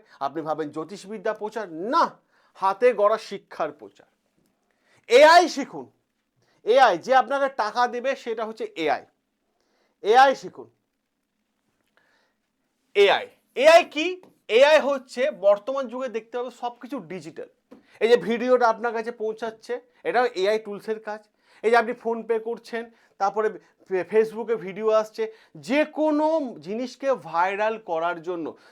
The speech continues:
যে কোনো মার্কেটিংকে ব্র্যান্ডিং করানোর জন্য এআই গুরুত্বপূর্ণ ভূমিকা। আপনি কমেন্ট দিয়ে দিন, আপনার হয়ে আপনাকে কাজ করতে হবে না। আপনি হয়তো দিনে এক থেকে দু ঘন্টা কাজ করলেন,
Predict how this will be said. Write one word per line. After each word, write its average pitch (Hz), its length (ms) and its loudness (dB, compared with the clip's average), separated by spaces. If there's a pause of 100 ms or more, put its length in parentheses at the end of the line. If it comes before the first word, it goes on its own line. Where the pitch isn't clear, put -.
যে 226 200 2
কোনো 262 320 -4
মার্কেটিংকে 214 640 -4
ব্র্যান্ডিং 196 640 -6
করানোর 185 560 -10
জন্য 180 360 -8 (180)
এআই 175 300 -4
গুরুত্বপূর্ণ 151 560 -14
ভূমিকা। 120 380 -20 (540)
আপনি 233 340 2
কমেন্ট 302 520 4
দিয়ে 285 320 -2
দিন, 277 340 -4 (300)
আপনার 208 460 2
হয়ে 254 140 -2
আপনাকে 233 420 -2
কাজ 226 260 -4
করতে 240 280 -8
হবে 220 200 -2
না। 214 60 -4
আপনি 202 180 -6
হয়তো 220 200 -6
দিনে 202 240 -12
এক 196 220 -10
থেকে 208 120 -8
দু 180 160 -14
ঘন্টা 196 320 -12
কাজ 185 220 -10
করলেন, 170 260 -8